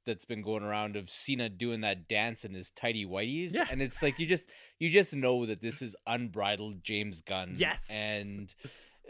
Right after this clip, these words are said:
Speaker 1: like you said, it's kinda what you need right now. It's just this tonic, and by all accounts, if you like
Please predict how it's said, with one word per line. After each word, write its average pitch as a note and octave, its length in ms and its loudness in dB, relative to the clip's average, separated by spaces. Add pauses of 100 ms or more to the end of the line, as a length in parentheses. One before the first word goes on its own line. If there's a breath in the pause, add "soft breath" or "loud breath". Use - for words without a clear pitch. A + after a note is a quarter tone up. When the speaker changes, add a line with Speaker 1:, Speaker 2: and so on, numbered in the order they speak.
Speaker 1:
like E3 220 6
you D3+ 60 -6
said, F#3 160 2
it's A2+ 160 -4
kinda F3+ 200 -4
what F3+ 180 -4
you F3 120 0
need E3 240 -2
right G#2+ 120 0
now. F#2+ 180 -4
It's G2 140 -8
just - 240 -6
this A#2 200 -4
tonic, A#2 440 -4
and G#2 140 -4
by G2+ 140 2
all G#2+ 160 2
accounts, G#2+ 440 -8
if - 160 -12
you G2+ 120 -6
like G2+ 260 0